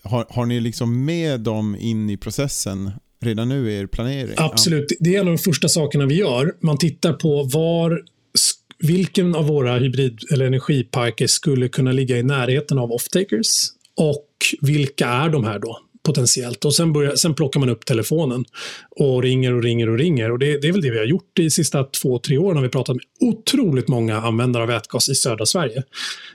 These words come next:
Speaker 2: Eh, och det är otroligt många som är intresserade, men det är också en bransch som är precis i, ja, men i, ja, väldigt tidigt skede. Eh, så, så att,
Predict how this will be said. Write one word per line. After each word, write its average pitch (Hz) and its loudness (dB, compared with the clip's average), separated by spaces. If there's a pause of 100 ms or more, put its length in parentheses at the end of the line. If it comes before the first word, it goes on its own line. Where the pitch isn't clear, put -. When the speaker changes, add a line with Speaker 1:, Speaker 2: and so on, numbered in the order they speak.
(220)
Speaker 2:
Eh, 131 2
och 156 0 (240)
det 156 4
är 147 2 (200)
otroligt 208 2
många 123 4
som 143 0
är 127 2
intresserade, 113 0
men 131 4
det 160 2
är 165 2
också 139 0
en 127 2
bransch 117 0
som 123 0
är 107 0
precis - 2
i, 120 0 (600)
ja, - 0
men 135 4
i, 131 -2 (140)
ja, - 0 (160)
väldigt 156 0
tidigt 170 2
skede. 156 2 (320)
Eh, 131 0
så, 147 -2
så 151 2
att, - -4